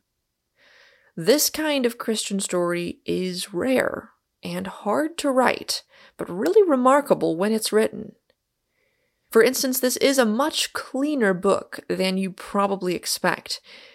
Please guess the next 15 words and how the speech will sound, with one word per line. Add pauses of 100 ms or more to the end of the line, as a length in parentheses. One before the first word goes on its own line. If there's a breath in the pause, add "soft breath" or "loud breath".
(300 loud breath)
There
is
no
strong
language,
which
you
might
think
is
impossible
in
a
military
novel,